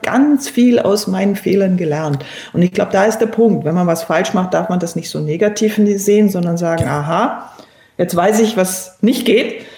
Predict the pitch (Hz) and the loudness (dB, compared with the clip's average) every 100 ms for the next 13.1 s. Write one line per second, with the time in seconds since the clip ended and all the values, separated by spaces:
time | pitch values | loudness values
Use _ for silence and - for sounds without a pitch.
0 | - - 208 208 202 208 202 - - 202 | -20 -4 2 4 4 2 0 -2 2 4
1 | 202 190 190 185 190 208 196 196 190 196 | 4 4 2 2 2 2 2 2 0 -2
2 | 196 185 185 180 - - 185 180 - 170 | -2 0 0 -4 -6 -2 0 2 2 4
3 | 220 240 233 226 196 196 208 - - 170 | 4 6 6 4 4 0 -4 -8 -4 -4
4 | - - 190 185 196 190 - 185 240 359 | -4 -6 -6 -6 -8 -8 -6 -4 -4 -6
5 | - - 180 180 - _ 175 185 247 - | -10 -8 -6 -6 -10 _ -10 -6 -8 -8
6 | 151 151 - - - 190 208 226 214 269 | -12 -14 -18 -18 -10 -8 -4 -2 -2 -2
7 | 247 226 220 220 220 214 - 220 247 240 | 0 0 0 0 0 -2 -4 -4 -2 -2
8 | 220 - 190 208 214 196 196 185 - 226 | -4 -4 -2 -2 -4 -6 -6 -8 -4 0
9 | 240 240 233 214 226 185 135 139 143 151 | 0 -2 -4 -4 -2 -4 -6 -6 -8 -8
10 | 151 165 - 185 - 196 208 190 180 208 | -8 -6 -2 -2 -2 -6 -4 -4 -2 0
11 | 220 214 214 208 - 214 - 185 - - | 0 0 -2 -2 -4 -4 -2 -4 -4 -4
12 | 185 202 196 190 190 185 214 214 180 151 | 0 0 0 0 2 2 4 2 0 -4